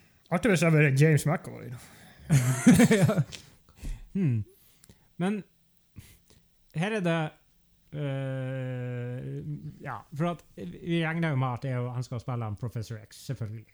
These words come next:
Speaker 2: Det regner vi alle med, så det er et multivers, og at, eh, X-Men, det blir spekulert at det her er filmen som skal introdusere oss for mutanter og sånn.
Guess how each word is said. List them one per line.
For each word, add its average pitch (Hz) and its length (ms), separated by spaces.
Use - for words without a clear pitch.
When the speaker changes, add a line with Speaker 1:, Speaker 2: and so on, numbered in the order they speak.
Speaker 2:
Det 131 140
regner 123 300
vi 131 80
alle 135 200
med, 214 180
så 151 100
det 139 100
er 131 60
et 139 80
multivers, 147 680
og 135 200
at, 123 220
eh, 120 400
X-Men, 127 500
det 202 180
blir 190 80
spekulert 156 560
at 131 80
det 131 120
her 131 280
er 131 100
filmen 127 340
som 127 200
skal 143 160
introdusere 123 600
oss 113 120
for 123 80
mutanter 123 680
og 139 80
sånn. 220 260